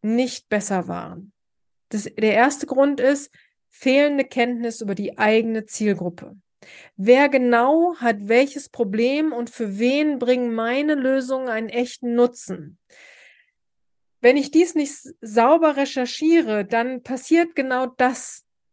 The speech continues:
Irgendwen bekommen wir dann zwar ins Netzwerk, aber nicht die richtigen Kontakte, nicht den Ansprechpartner, der auch zuständig ist. Ich muss die Schmerzen meiner Kunden benennen können. Ja, es mag sein, dass der Entscheider der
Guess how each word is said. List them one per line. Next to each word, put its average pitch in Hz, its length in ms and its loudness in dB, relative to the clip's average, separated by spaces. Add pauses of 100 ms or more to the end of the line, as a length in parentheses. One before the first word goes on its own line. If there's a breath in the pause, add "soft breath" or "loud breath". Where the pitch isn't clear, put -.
Irgendwen 311 1080 0
bekommen 302 520 -2
wir 262 120 2
dann 247 280 -4
zwar 240 300 -2
ins 233 260 -8
Netzwerk, 294 760 -2 (320 soft breath)
aber 269 200 -2
nicht 285 200 -6
die 262 100 -6
richtigen 262 420 -8
Kontakte, 269 760 -8
nicht 294 380 0
den 262 180 -2
Ansprechpartner, 247 840 -4
der 262 180 2
auch 262 120 -4
zuständig 185 720 -4
ist. - 360 -16 (800 loud breath)
Ich 254 180 -2
muss 349 260 2
die 277 140 0
Schmerzen 311 580 0
meiner 262 280 -2
Kunden 294 420 0
benennen 247 580 0
können. 180 480 -8
Ja, 247 340 2
es 302 180 0
mag 247 220 0
sein, 302 440 0
dass 262 200 -2
der 226 140 -2
Entscheider 254 540 0
der 240 360 4